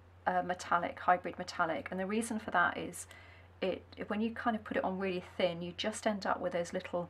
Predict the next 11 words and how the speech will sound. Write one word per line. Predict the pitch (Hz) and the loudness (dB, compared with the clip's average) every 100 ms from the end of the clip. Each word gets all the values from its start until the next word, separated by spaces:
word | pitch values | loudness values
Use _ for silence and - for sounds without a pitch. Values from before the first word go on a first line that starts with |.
| - | 0
mica | 180 180 - | 0 0 -2
crystals | 175 - 185 - 175 175 | -6 -6 -6 -4 -4 -4
of | - | -6
glitter, | 165 175 - - 170 | -6 -6 -6 -6 -4
which | - - - | -6 -8 -8
just | 190 - | -8 -6
give | - 185 | -8 -6
you | 180 170 170 - - - - - | -6 -6 -8 -14 -20 -20 -20 -12
this | 190 - | -12 -8
really | 190 190 175 | -4 -2 -2
lovely | 165 170 - 175 170 170 | 0 0 0 -4 -6 -8